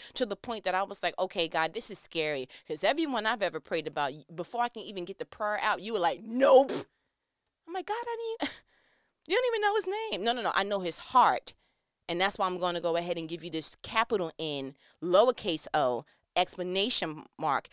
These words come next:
because you don't need this person to have another mark on your soul. I was like, "Oh, okay." So fast forward, my husband I knew in two weeks. So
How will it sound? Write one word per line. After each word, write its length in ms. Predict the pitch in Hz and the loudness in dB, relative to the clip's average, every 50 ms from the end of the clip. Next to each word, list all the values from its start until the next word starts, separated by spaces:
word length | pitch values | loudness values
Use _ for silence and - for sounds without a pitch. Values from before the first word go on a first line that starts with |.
| - - - | -20 -16 -14
because 300 | 180 - - 180 175 165 | -10 -8 -6 -6 -6 -6
you 100 | 202 226 | -6 -6
don't 220 | 220 196 175 175 | -6 -6 -6 -4
need 180 | 180 175 170 180 | -6 -6 -6 -6
this 140 | 175 170 | -8 -10
person 340 | - - 185 165 156 - 165 156 | -8 -6 -6 -6 -6 -6 -8 -8
to 60 | 151 | -8
have 240 | 156 160 156 151 147 | -4 -4 -4 -2 -2
another 300 | 147 156 151 147 151 156 | -4 -6 -6 -6 -6 -6
mark 260 | 151 147 143 143 - | -6 -6 -6 -6 -8
on 120 | 143 139 | -10 -12
your 100 | 127 127 | -12 -12
soul. 440 | - - - 123 101 - - - _ _ _ _ _ _ _ _ _ _ _ _ _ _ _ _ _ _ _ _ - | -10 -8 -6 -6 -6 -6 -8 -12 _ _ _ _ _ _ _ _ _ _ _ _ _ _ _ _ _ _ _ _ -18
I 120 | - 160 180 | -16 -16 -14
was 160 | 202 - - | -14 -14 -14
like, 200 | - 156 - - _ - | -14 -14 -14 -16 _ -18
"Oh, 260 | - 208 220 151 135 - _ _ _ _ _ _ _ _ _ _ _ _ _ _ _ _ _ - - | -18 -16 -16 -18 -18 -20 _ _ _ _ _ _ _ _ _ _ _ _ _ _ _ _ _ -20 -16
okay." 400 | 160 185 226 - 151 - - - - - _ _ _ _ _ _ _ _ _ _ _ | -14 -14 -14 -12 -10 -8 -8 -8 -10 -14 _ _ _ _ _ _ _ _ _ _ _
So 380 | - - - 190 175 160 156 - _ _ | -2 4 4 4 4 4 0 -4 _ _
fast 320 | - - 156 185 247 - | -2 2 4 4 4 2
forward, 300 | - 233 214 196 226 226 - _ _ - | 0 2 2 2 2 0 -4 _ _ -12
my 120 | - 147 | -10 -8
husband 340 | 165 175 180 196 202 185 151 | -4 -4 -6 -4 -6 -6 -6
I 40 | 151 | -6
knew 180 | 156 156 160 | -6 -8 -8
in 80 | 165 160 | -8 -8
two 180 | - - 170 | -10 -10 -10
weeks. 400 | 151 143 120 104 - - - - - _ _ _ _ _ _ _ _ _ _ _ - - - - | -10 -10 -10 -12 -12 -14 -18 -20 -20 _ _ _ _ _ _ _ _ _ _ _ -20 -20 -18 -10
So 920 | - - 202 180 170 170 170 170 170 170 165 165 165 165 165 160 160 | -2 2 4 4 6 6 4 2 2 0 0 -2 -2 -2 -2 -4 -4